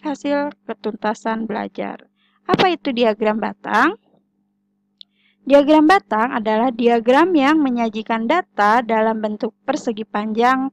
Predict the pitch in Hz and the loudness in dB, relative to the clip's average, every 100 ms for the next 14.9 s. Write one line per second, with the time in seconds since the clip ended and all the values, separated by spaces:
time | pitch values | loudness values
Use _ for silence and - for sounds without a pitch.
0 | _ 294 - 214 269 262 240 220 208 220 | _ -8 -2 0 0 -4 -4 -4 -4 -6
1 | 214 214 - 214 - 214 214 214 208 202 | -6 -10 -10 -12 -10 -8 -6 -6 -6 -4
2 | 196 - 254 349 - _ _ _ _ 254 | -6 -2 0 0 -2 _ _ _ _ 0
3 | 320 392 403 254 226 214 202 196 190 208 | 0 0 -6 -4 -4 -6 -8 -10 -14 -6
4 | 226 254 233 202 208 254 _ - 202 _ | -6 -6 -8 -6 -6 -8 _ -10 -10 _
5 | _ 208 - - - - _ _ _ _ | _ -16 -14 -16 -14 -14 _ _ _ _
6 | _ _ _ _ _ _ _ _ _ _ | _ _ _ _ _ _ _ _ _ _
7 | _ _ _ _ - - - 247 311 370 | _ _ _ _ -20 -10 -6 -2 0 -2
8 | 381 392 381 349 339 330 294 311 320 302 | 0 -2 -2 -4 -2 -2 -2 -2 0 2
9 | 285 269 247 233 226 233 240 226 233 220 | 0 0 0 0 0 -4 -6 -2 -2 0
10 | 220 214 247 349 _ - 196 214 302 _ | -2 0 0 0 _ 0 2 2 -2 _
11 | _ _ _ 214 214 208 - 208 247 285 | _ _ _ -10 -8 -10 -8 -6 -6 -6
12 | 311 285 247 226 233 208 285 349 311 220 | -2 0 2 2 2 0 2 4 4 0
13 | 202 240 285 240 220 - 214 214 208 202 | 0 -2 -4 -6 -6 -4 -4 -4 -8 -4
14 | 196 196 190 202 269 403 - - | -4 -4 -4 0 2 0 -2 -16